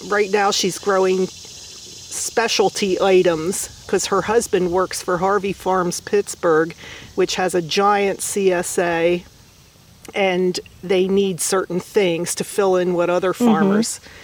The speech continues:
Speaker 1: can't produce.
Speaker 2: Well, we, we learned about the beans that they protect, your other son and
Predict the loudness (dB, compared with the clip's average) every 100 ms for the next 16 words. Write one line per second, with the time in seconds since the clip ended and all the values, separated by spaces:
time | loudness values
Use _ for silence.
0 | -20 -20 -12 -4 -4 -4 -2 2 4 4
1 | 4 2 2 4 4 6 6 6 4 2
2 | 2 2 6 8 6 6 0 2 2 4
3 | 2 2 0 2 4 4 6 2 2 2
4 | 4 4